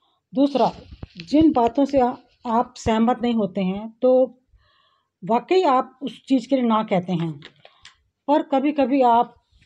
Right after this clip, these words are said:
ना इसलिए नहीं कह पाते दूसरे को कि कई बार उसका रिश्ता आपसे इतना नाजुक होता है, आपको लगता है रिश्ता ख़राब ना हो जाए, टूट ना जाए,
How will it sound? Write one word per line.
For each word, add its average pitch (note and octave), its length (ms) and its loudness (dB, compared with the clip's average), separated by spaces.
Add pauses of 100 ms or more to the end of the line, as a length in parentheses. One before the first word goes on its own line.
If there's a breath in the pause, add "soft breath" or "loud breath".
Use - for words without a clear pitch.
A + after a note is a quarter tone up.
(260)
ना A#3 360 -4
इसलिए D#4 300 0
नहीं C4 200 4
कह G3+ 180 -2
पाते G3 520 -4 (380 soft breath)
दूसरे C4 380 0
को C4 340 2 (840)
कि C#4+ 280 0
कई C4+ 180 4
बार A#3 320 2
उसका B3+ 320 -4
रिश्ता A#3 380 0
आपसे A#3+ 220 0
इतना A#3+ 220 -2
नाजुक G#3+ 380 0
होता A3 200 0
है, G#3+ 180 2
आपको G#3 300 0
लगता G#3+ 280 0
है A3 60 2
रिश्ता G#3 340 -4
ख़राब G3+ 380 0
ना G#3 100 -4
हो G3 120 0
जाए, G#3 240 2
टूट G#3+ 320 -6
ना A3 120 -2
जाए, G#3 280 0